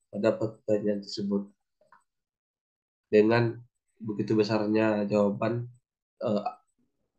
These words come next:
jawaban dari respon tersebut yang berkisar sembilan puluh dua koma tujuh persen responden menjawab ya, memberi arti bahwa program J P N ini mampu memberikan nilai tambah yang cukup signifikan terhadap minat seseorang dalam mengunjungi Jepang.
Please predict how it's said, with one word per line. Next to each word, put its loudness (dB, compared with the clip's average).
jawaban 4
dari 2
respon -2
tersebut 2
yang 2
berkisar 0
sembilan 0
puluh -2
dua 2
koma 0
tujuh -6
persen -4
responden -4
menjawab -4
ya, 2
memberi 4
arti -2
bahwa 0
program 2
J -2
P -2
N -2
ini 2
mampu 0
memberikan -2
nilai 0
tambah -4
yang -4
cukup -20
signifikan -4
terhadap -2
minat -2
seseorang -2
dalam -2
mengunjungi 2
Jepang. -4